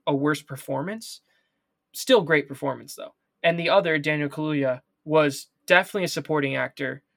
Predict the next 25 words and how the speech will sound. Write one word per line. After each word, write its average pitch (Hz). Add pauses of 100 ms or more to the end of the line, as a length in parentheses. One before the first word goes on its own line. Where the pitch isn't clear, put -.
(200)
that 147
had 151
limited 170
screen 139
time, 127 (120)
but 147
a -
great 135
performance. - (260)
So 147
it's 151
gonna 202
be 196
interesting 180
to 151
see. 156 (880)
It'd 165
be 185
a 170
shame 196
if 147 (240)
Daniel 165
Kaluuya 156
didn't 139
win 135